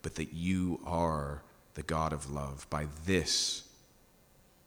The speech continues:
we know that God loves us. That while we were still sinners, Christ died for us. You have taken the initiative to make yourself known because we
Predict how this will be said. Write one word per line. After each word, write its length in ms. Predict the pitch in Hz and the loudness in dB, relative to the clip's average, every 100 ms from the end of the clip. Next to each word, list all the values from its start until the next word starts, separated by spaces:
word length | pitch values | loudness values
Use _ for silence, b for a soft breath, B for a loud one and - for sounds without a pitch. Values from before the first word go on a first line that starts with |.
| _ - - - - | _ -20 -20 -20 -4
we 120 | 82 | -2
know 280 | 76 78 73 | 0 0 0
that 180 | 69 - | -4 -4
God 240 | 71 69 | -6 -4
loves 340 | 64 65 - | -6 -6 -6
us. 360 | 60 76 - - - - - - - - - - - | -8 -8 -8 -10 -16 -20 -20 -20 -20 -20 -20 -20 -12
That 120 | - | -4
while 240 | 90 87 87 | 2 4 4
we 120 | 85 | 2
were 140 | 80 | 0
still 280 | - - 90 | -2 -2 0
sinners, 560 | - - 82 78 73 - | 2 2 0 -2 -2 -4
Christ 680 | - 80 80 - - - | -4 -4 -2 -2 -4 -6
died 300 | - 73 76 | -6 -6 -6
for 220 | - - 64 | -8 -10 -12
us. 340 | 71 - - - B B B B B B B - 80 | -10 -10 -10 -14 B B B B B B B -18 -8
You 440 | 95 110 113 110 | 0 2 4 2
have 300 | 90 87 80 | 0 -4 -4
taken 500 | - 101 98 - 101 | -4 -2 -4 -2 0
the 160 | 92 80 | 0 0
initiative 680 | 78 85 90 - 95 95 - | 0 0 -2 -2 -4 -4 -6
to 100 | 80 | -6
make 420 | 78 85 85 - | -2 -2 -4 -6
yourself 460 | 78 - 80 76 | -4 -2 -4 -6
known 340 | 78 78 76 73 | -4 -4 -4 -6
because 380 | 71 - 71 - | -8 -8 -8 -6
we 600 | 73 82 85 80 73 73 | -4 -2 -2 -2 -6 -10